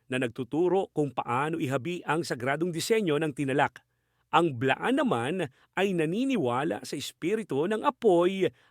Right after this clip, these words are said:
at kidlat bilang tagapagbantay ng mga mandirigma at manggagamot. Ang Tiboli ay bantog sa tinalak na habi na pinaniniwala ang ipinapakita sa panaginip.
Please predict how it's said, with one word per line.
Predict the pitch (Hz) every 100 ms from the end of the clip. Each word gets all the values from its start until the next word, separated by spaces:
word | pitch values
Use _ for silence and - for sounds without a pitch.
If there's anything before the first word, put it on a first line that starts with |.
| -
at | 123 -
kidlat | - 269 151 131 147 - - _ _ -
bilang | 113 202 190 185
tagapagbantay | 131 131 165 156 190 170 139 143 147
ng | 143
mga | 139 135
mandirigma | 139 147 123 170 165 165 120 - _ _ _
at | - 214
manggagamot. | - 131 131 180 202 120 110 98 95 85 - - _ _ _ _ _ _ _ _ _ -
Ang | 139 156
Tiboli | 127 123 117 156 202 220 214
ay | 135 135
bantog | 117 110 98 135 190 185
sa | 120 - 120
tinalak | 120 - 113 90 90 147 -
na | 127 107
habi | 87 156 147 180 - _ _ _
na | 143 147
pinaniniwala | - 170 156 143 214 247 220 208 202 208
ang | 180 175
ipinapakita | 127 127 131 175 - 120 - - 123 135 _ _ -
sa | - 220
panaginip. | 214 196 135 113 107 90 -